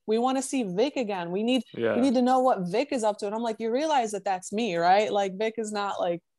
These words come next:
Speaker 1: a different
Speaker 2: Yeah.
Speaker 1: character. Like, it's me." But the
Speaker 2: <laughs>
Speaker 1: fact
Speaker 2: Bring
Speaker 1: that
Speaker 2: back
Speaker 1: you
Speaker 2: your
Speaker 1: feel,
Speaker 2: twin with a
Speaker 1: <laughs> I know,
Speaker 2: mustache. <laughs>
Speaker 1: the fact that you feel he's a real person, thank you.
Speaker 2: Yeah, there you
Speaker 1: <laughs> You
Speaker 2: go.
Speaker 1: know?
Speaker 2: There you go. And it speaks to your artistry. Yeah, that's great.
Speaker 1: Yeah.
Speaker 2: That's a great
Speaker 1: I needed,
Speaker 2: story.
Speaker 1: like, I needed, like, a very different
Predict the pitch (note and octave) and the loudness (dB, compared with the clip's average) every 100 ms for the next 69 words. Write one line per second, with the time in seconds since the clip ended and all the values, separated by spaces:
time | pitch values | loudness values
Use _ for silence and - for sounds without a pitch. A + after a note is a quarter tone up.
0 | - F#3 A#2+ G#2+ G2 G#3+ A3 G#3+ F#3+ F3+ | -4 2 4 2 4 8 8 8 6 8
1 | F3+ F3+ F#3 - G3 A3+ G3+ F3 F3+ F3 | 6 4 0 -2 0 2 4 2 0 2
2 | - C#3+ C#3+ D#3 D#3+ B3+ E3 C#3+ - - | 4 4 6 6 6 6 6 6 8 8
3 | D3 C#3+ B2 - B2 B2 B2+ D#4 - G#2+ | 8 6 4 4 6 6 6 2 2 0
4 | - - - - - C4 C#4+ D#4 - D#4 | 0 -2 -4 -4 -4 -2 0 -2 -2 -2
5 | D#4 D4+ D4+ C4+ D4 - - - C#4+ B3+ | -4 0 0 0 -2 -6 -12 -2 2 2
6 | A#3+ C4 D4+ D4 C#4 C#4 - G#3+ G3+ G3+ | 2 0 -2 -2 -4 -4 -4 -6 -6 -12
7 | - - - - C3 D3 D3 G#2+ F#2+ A2 | -20 -20 -18 -6 -4 -2 -2 -4 0 4
8 | B2+ E3 C4 - - C#4+ - B2+ F3+ F3+ | 4 6 4 4 2 0 0 0 2 2
9 | A2 - A#2 G#2+ B2 A2+ D#3+ E3+ - F#2 | 0 -2 -4 -2 2 2 2 -4 -8 -6
10 | G2 D#3 B2+ G2 - - - A#3 A#3 G#3 | -4 -4 -6 -6 -4 -2 4 8 10 8
11 | - - _ _ A#2 A#2+ A#3 A#3 C#4 C#4+ | 6 2 _ _ -4 4 6 8 8 6
12 | A3+ A3+ A3 _ _ - G#3+ A#3+ B3+ G#3+ | 6 4 4 _ _ -4 0 2 4 4
13 | G#3 G3 F#3 F3+ A3 A#3+ A#3+ F#3 F#3+ - | 2 0 -2 -2 0 0 -2 -4 -8 -6
14 | G3+ E3 | -8 -6